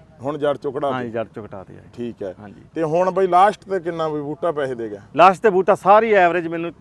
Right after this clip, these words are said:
Speaker 2: ਪੰਤਾਲੀ ਸੌ ਰੁਪਈਆ ਬਚਤ ਹੋ ਗਈ ਹੈ ਜੀ।
Speaker 1: ਸਨੇ ਬਾਲਣ ਤੋਂ?
Speaker 2: ਹਾਂ, ਸਨੇ ਬਾਲਣ ਜੀ।
Speaker 1: ਇਹਦਾ ਅੰਕਲ ਜੀ ਇਹ ਦੱਸੋ ਸਿਸਟਮ ਕੀ ਹੁੰਦਾ ਹੈ? ਜਿਵੇਂ ਤੁਸੀਂ, ਅ, ਵੇਚਿਆ ਕਿ ਉਹਨੂੰ ਖੜਾ ਹੀ ਪਟਾਤਾ ਕਿ ਤੁਸੀਂ ਮੰਨ ਲਓ ਆਪਣਾ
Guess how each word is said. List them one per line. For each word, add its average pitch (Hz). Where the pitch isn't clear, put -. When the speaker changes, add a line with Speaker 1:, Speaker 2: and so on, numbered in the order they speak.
Speaker 2:
ਪੰਤਾਲੀ 156
ਸੌ 135
ਰੁਪਈਆ 127
ਬਚਤ 113
ਹੋ 117
ਗਈ 95
ਹੈ 92
ਜੀ। 92
Speaker 1:
ਸਨੇ 131
ਬਾਲਣ 127
ਤੋਂ? 123
Speaker 2:
ਹਾਂ, 127
ਸਨੇ 120
ਬਾਲਣ 110
ਜੀ। -
Speaker 1:
ਇਹਦਾ 226
ਅੰਕਲ 233
ਜੀ 233
ਇਹ 240
ਦੱਸੋ 214
ਸਿਸਟਮ 185
ਕੀ 180
ਹੁੰਦਾ 165
ਹੈ? 151
ਜਿਵੇਂ 165
ਤੁਸੀਂ, 170
ਅ, -
ਵੇਚਿਆ 160
ਕਿ 147
ਉਹਨੂੰ 175
ਖੜਾ 151
ਹੀ 190
ਪਟਾਤਾ 170
ਕਿ 185
ਤੁਸੀਂ 165
ਮੰਨ 160
ਲਓ 156
ਆਪਣਾ 147